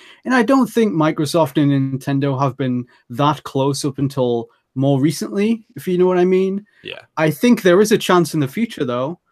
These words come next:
Speaker 1: because they're all buddy up now. They're in bed with each other, so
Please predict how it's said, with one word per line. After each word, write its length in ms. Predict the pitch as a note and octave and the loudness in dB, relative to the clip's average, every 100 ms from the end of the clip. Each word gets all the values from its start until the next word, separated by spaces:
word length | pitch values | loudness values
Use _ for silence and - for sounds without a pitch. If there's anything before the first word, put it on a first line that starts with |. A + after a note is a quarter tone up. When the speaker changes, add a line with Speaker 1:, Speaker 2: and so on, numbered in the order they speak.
| _ | _
Speaker 1:
because 500 | - A#2+ C#3+ C3 B2 | -14 -8 -4 -4 -4
they're 260 | B2 C#3 C#3 | -2 -2 0
all 160 | C#3 C3+ | -2 -2
buddy 340 | C#3+ C#3+ C3+ | -2 0 0
up 180 | E3 - | -2 -4
now. 280 | C3+ C3 C3 | -4 -4 -4
They're 220 | C3 C3 | -4 -4
in 80 | B2 | -4
bed 180 | B2 C#3+ | -4 -2
with 140 | B2+ | -4
each 180 | A#2+ - | -6 -6
other, 220 | C3 C3 | -6 -6
so 380 | C#3+ A#2 A#2 A#2 | -6 -8 -6 -8